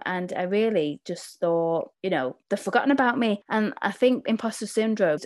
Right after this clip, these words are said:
always going to be there. And I think it's good, really, because actually it keeps your feet on the ground and it, you know, stops you from getting a bit too over your head with things. 'Cause there's a lot of people that have got, like, an ego, I guess, and it's easy to do sometimes when you get hired by certain clients.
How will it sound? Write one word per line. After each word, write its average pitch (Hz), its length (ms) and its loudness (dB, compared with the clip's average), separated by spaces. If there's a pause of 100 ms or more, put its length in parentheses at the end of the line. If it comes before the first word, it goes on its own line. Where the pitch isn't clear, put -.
always 175 320 2
going 170 240 -2
to 170 120 -10
be 180 220 -2
there. 180 300 -4 (100)
And 214 80 2
I 233 40 2
think 370 220 0
it's - 140 0
good, 196 240 -2
really, 117 280 2
because 190 340 -2
actually 175 400 -4
it - 80 -20
keeps - 240 -10
your 196 80 -14
feet 190 220 -4
on 208 100 -6
the 202 60 -4
ground 196 380 -2
and 170 120 -4
it, - 180 -6
you 185 120 -6
know, 131 120 -6
stops - 340 -12
you 202 100 -4
from 190 140 -10
getting 170 280 -6
a 160 60 -6
bit - 220 -18
too 156 300 -8
over 170 220 -4
your 147 100 -4
head 180 480 -8
with 160 140 -6
things. 190 580 -6 (140)
'Cause 190 100 -10
there's 196 200 -8
a 208 60 2
lot 240 140 0
of 214 120 -8
people 208 340 -2
that 208 180 -4
have - 140 -12
got, - 240 -6 (140)
like, - 180 -12
an - 120 -8
ego, 190 380 0
I 143 60 -6
guess, - 300 -10
and 165 100 -8
it's - 300 -12 (440)
easy 294 280 -2
to 208 160 -6
do 202 160 0
sometimes 190 520 -6
when 160 100 -8
you 160 80 -6
get 160 160 -4
hired 170 320 -6
by 165 140 -8
certain 165 360 -8
clients. 190 460 -10